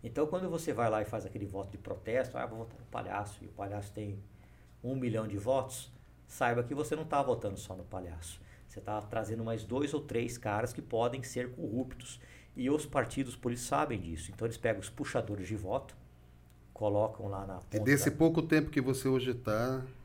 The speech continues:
Speaker 2: na vereança, você já conseguiu identificar situações de corrupção?
Speaker 1: Já.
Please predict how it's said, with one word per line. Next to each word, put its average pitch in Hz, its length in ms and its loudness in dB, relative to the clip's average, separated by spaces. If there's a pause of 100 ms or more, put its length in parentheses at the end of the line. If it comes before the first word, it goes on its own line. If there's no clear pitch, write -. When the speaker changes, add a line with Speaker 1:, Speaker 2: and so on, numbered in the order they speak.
Speaker 2:
na 101 140 0
vereança, 92 680 -2 (720)
você 98 220 -4
já 113 160 0
conseguiu 117 380 -2
identificar 110 640 0
situações 101 520 -4
de 110 200 0
corrupção? 107 520 -4 (220)
Speaker 1:
Já. 127 340 0